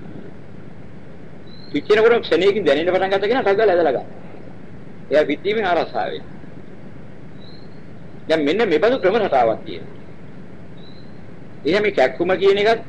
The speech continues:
වේදනාව කියන එකේ ඒ බඳු ක්‍රමයක් තියෙනවා අපි විසින්ම ගොඩනගාගත්ත මානසිකත්වය. මේක අපේම ආරක්ෂාවට අපිම ගොඩනගාගත්ත දෙයක්.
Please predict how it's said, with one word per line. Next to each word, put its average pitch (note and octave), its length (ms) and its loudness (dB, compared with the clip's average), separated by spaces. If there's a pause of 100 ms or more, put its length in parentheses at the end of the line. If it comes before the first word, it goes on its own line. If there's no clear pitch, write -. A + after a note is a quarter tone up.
(120)
වේදනාව D#3+ 560 4
කියන G3 180 4
එකේ A3 200 2 (440)
ඒ - 120 -6
බඳු G3 200 2
ක්‍රමයක් D3+ 340 2
තියෙනවා F#3+ 300 4
අපි C#3 140 2
විසින්ම G#3 260 0
ගොඩනගාගත්ත E3+ 580 2
මානසිකත්වය. C#3 680 0 (2000)
මේක D#3 220 0
අපේම G3 320 6
ආරක්ෂාවට F3 600 2
අපිම F#3+ 260 0
ගොඩනගාගත්ත D3+ 640 4
දෙයක්. F#2 280 -8